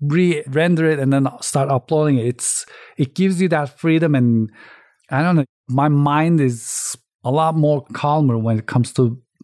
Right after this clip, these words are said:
putting all my work into this machine, because I know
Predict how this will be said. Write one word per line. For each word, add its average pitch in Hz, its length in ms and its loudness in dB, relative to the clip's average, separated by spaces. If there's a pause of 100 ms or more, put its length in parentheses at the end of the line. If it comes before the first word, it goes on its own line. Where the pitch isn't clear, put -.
(120)
putting 143 220 0
all 127 160 2
my 123 400 0 (240)
work 131 320 0
into 120 220 0
this 117 240 -2
machine, 117 520 0
because 113 280 -2
I 135 160 0
know 139 300 0